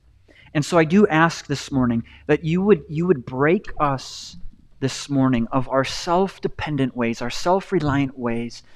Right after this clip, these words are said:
where we would be able to humbly submit and surrender as little children to you. We have a whole book where you show us how you are dependable.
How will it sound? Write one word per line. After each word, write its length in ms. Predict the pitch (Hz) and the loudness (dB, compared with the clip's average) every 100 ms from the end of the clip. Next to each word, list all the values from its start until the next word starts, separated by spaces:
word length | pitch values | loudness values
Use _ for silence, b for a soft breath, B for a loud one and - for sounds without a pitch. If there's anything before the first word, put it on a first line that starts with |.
| B B B - | B B B 0
where 140 | 156 | 4
we 180 | 156 196 | 6 6
would 200 | 214 170 | 4 4
be 240 | 170 175 | 2 2
able 220 | 156 151 | 2 0
to 100 | 139 | -4
humbly 420 | 135 170 180 196 190 | -6 -4 2 2 2
submit 560 | - 143 139 160 185 _ | -2 -6 0 0 0 _
and 180 | 139 135 | -10 -8
surrender 840 | - 127 117 131 147 123 104 92 b b b | -8 -8 -4 -2 -2 -4 -6 -10 b b b
as 220 | 135 - | -6 -6
little 320 | 123 143 180 | -2 0 2
children 760 | 180 - 139 120 110 113 107 110 _ _ _ _ _ _ | 0 -4 -4 -4 -8 -10 -10 -12 _ _ _ _ _ _
to 120 | 165 | -8
you. 420 | 175 220 185 104 _ _ _ _ _ _ - - _ _ _ _ _ _ - - _ _ _ | -2 0 0 -4 _ _ _ _ _ _ -20 -20 _ _ _ _ _ _ -20 -20 _ _ _
We 100 | 175 | 0
have 240 | 180 190 175 | 2 2 0
a 60 | |
whole 580 | 139 - 175 180 175 160 | -2 -2 2 4 4 2
book 460 | - 135 202 - - | -6 -2 0 0 0
where 100 | 131 | 2
you 140 | 123 | 2
show 360 | 117 - 139 127 | 0 -2 0 0
us 200 | 123 - | -2 -4
how 100 | 120 | -6
you 300 | 117 127 135 | -2 0 0
are 100 | 120 | 0
dependable. 720 | 113 - 120 117 104 92 82 | -4 -10 -4 -2 -2 -8 -20